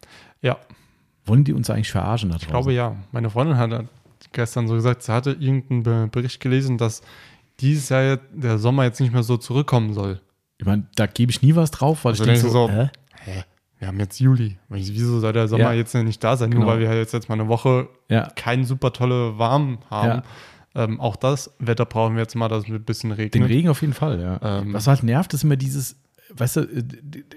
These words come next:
Speaker 2: d-, klar, das ist jetzt wieder schwierig, weil die Autopflegeaussage wäre jetzt dumm.
Speaker 1: <laughs>
Speaker 2: Ähm, aber ich habe gestern mit Yvonne auch drüber geredet und wir haben beide gesagt, weißt du, dieses,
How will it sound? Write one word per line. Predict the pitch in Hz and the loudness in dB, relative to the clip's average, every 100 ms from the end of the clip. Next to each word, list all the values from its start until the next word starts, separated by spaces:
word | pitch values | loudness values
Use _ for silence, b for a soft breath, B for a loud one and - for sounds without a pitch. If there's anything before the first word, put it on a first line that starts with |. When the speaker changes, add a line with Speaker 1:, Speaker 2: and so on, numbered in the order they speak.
| - - | -20 -16
Speaker 2:
d-, | 101 - | -12 -8
klar, | 123 - 135 127 | -6 0 2 4
das | |
ist | 110 | 0
jetzt | 127 | 0
wieder | 139 123 | 2 2
schwierig, | - 156 160 - | 2 0 0 0
weil | 117 | -2
die | 113 | 0
Autopflegeaussage | 143 165 - 147 143 131 139 127 120 | -4 -4 -2 0 0 0 -2 -2 -2
wäre | 123 123 | -2 -2
jetzt | 113 - | -2 0
dumm. | 143 214 - | 2 2 -2
Speaker 1:
<laughs> | B B B B B B - | B B B B B B -4
Speaker 2:
Ähm, | 135 135 - | -2 -2 -4
aber | 117 123 123 | -2 -2 -2
ich | 110 | -4
habe | 113 | -2
gestern | 131 127 123 | -2 2 2
mit | 107 | 2
Yvonne | 101 175 | 2 0
auch | 147 | 0
drüber | 113 107 | -2 -2
geredet | 98 101 104 117 | -2 -2 -2 -2
und | 107 | -2
wir | |
haben | 101 | -2
beide | 101 127 | -2 -2
gesagt, | 131 117 131 - - | -4 -4 -4 -6 -8
weißt | 110 117 | -4 -2
du, | 127 | -2
dieses, | 120 113 107 - | -4 -6 -6 -10